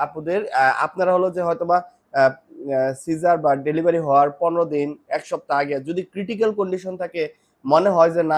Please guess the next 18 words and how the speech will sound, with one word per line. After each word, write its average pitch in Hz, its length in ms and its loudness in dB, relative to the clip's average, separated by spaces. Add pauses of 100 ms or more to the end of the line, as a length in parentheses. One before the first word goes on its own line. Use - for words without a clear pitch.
আমার 160 180 -2
ডেলিভারি 165 400 -2
হওয়ার 147 340 4 (480)
তিন 214 180 -4
মাস, 175 240 2
দুই 185 180 -4
মাস 190 260 -2
আগে 175 220 0
আমার 156 200 0
বেড 147 300 0
রেস্টে 180 240 -8
থাকতে 156 280 -10
হবে, 135 180 -6 (420)
সেক্ষেত্রেও 226 480 2
আপনি 185 300 2 (380)
ছুটি 226 220 -4
নিতে 214 200 -4
পারবেন 165 320 0